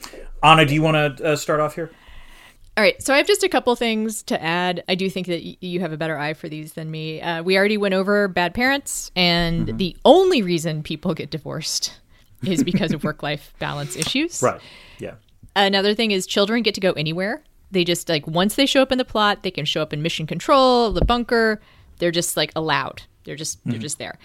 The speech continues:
Speaker 2: And the other thing is, you know, he, this high body count, which I already mentioned, like, he really just, like, some movies are afraid to do this, I feel like, are afraid to just really, like, show you that people are dying.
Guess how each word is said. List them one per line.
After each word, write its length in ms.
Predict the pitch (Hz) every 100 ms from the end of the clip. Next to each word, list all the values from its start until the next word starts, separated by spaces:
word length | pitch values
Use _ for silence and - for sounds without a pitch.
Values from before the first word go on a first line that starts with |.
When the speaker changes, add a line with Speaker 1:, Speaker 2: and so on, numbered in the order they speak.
| - - - - _ _
Speaker 2:
And 180 | 247 262
the 80 | 277
other 160 | 359 480
thing 200 | 339 285
is, 220 | 262 220 -
you 160 | 277
know, 300 | 302 226 220 - _ _ _ _ - - _ -
he, 160 | - 233
this 160 | 254 302
high 300 | - 262 311
body 340 | 226 254 -
count, 300 | - - 92
which 160 | 196 196
I 100 | 214
already 200 | 233 220
mentioned, 360 | 220 285 87
like, 160 | 87 160
he 180 | - 330
really 280 | 415 427 415
just, 320 | - 254 -
like, 200 | 220 196 - _ _ - _ - -
some 340 | - 294 392 523 480
movies 380 | 415 403 330 269
are 120 | 262
afraid 560 | 233 - 226 220 233 196
to 100 | 202
do 200 | 165 165
this, 280 | 151 107 -
I 60 |
feel 240 | 143 - -
like, 400 | - - - - _ _ -
are 80 | 180
afraid 340 | - 208 196
to 80 | 185
just 220 | 170 165
really, 400 | 160 175 175 170
like, 200 | 165 151
show 540 | - - - 175 180 196
you 360 | 185 175 185
that 200 | 170 -
people 420 | - 160 - 147 -
are 120 | 135
dying. 680 | 131 123 123 156 185 202